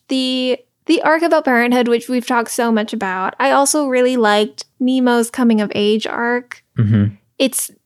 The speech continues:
Speaker 1: secondary to Marlin's,
Speaker 2: Mm-hmm.
Speaker 1: which I think it has to be. But I thought it was really powerful that he is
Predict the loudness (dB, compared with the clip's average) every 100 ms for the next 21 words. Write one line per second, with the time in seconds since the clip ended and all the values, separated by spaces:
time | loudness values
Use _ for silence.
0 | _ -8 -2 0 2 4 4 2 2 0
1 | -2 -2 2 2 2 0 -4 -6 -4 -2
2 | -2 -6 -14 _ _ 0 2 4 4 2
3 | 2 -2 -8 _ _ _ -4 -2 0 0
4 | -2 -6 -6 -4 -4 -4 0 0 0 -6
5 | -2 0 2 0 0 0 -2 0 -2 0
6 | 0 0 0 -2 0 -2 -4 -4 -4 -2
7 | -2 0 0 0 -2 -8